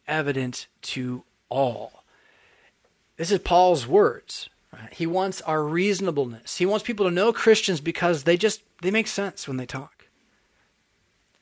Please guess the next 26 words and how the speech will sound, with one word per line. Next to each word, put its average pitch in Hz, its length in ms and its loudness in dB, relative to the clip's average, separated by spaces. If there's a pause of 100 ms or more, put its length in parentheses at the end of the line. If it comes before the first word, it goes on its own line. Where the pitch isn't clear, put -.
(460)
It's - 120 -18
quite 320 220 0
a, 320 100 0 (160)
it's - 100 -8
quite 311 160 0
a 214 40 -2
stunning 233 340 0
thing 214 220 -4
to 156 80 -4
suggest. 135 420 0 (180)
You - 80 -6
know, 277 80 4
the 214 80 6
rabbis 165 440 2
pull 190 180 -4
this 135 160 -8
off, 170 380 0
by 113 120 -20
the - 160 -20
way. - 80 -20 (1000)
Rabbis 175 340 2
are 127 100 -4
world-renowned 160 880 2
for 131 120 -16
their 127 140 -12
wisdom. - 380 -16